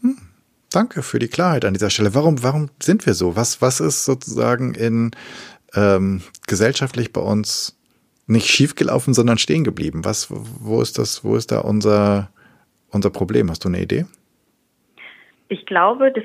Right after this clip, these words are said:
Speaker 2: liegt daran, dass Deutschland lange oder immer noch denkt, dass es eigentlich so doch sehr gut funktioniert. Also diese anderen Länder, die können ja alle diese verrückten Ideen haben. Und, ähm,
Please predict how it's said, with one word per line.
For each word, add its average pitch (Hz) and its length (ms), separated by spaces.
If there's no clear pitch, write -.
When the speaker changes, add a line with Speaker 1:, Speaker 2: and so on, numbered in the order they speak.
Speaker 2:
liegt 190 220
daran, 220 420
dass 190 140
Deutschland 220 720
lange 214 320
oder 180 260
immer 247 200
noch 185 200
denkt, 269 440
dass 190 160
es 208 80
eigentlich 220 480
so 214 140
doch 208 240
sehr 202 120
gut 202 220
funktioniert. 180 840
Also 185 520
diese 180 320
anderen 220 320
Länder, 202 340
die 190 140
können 190 220
ja 180 120
alle 185 180
diese 175 240
verrückten 214 520
Ideen 175 440
haben. 214 300
Und, 240 280
ähm, 202 280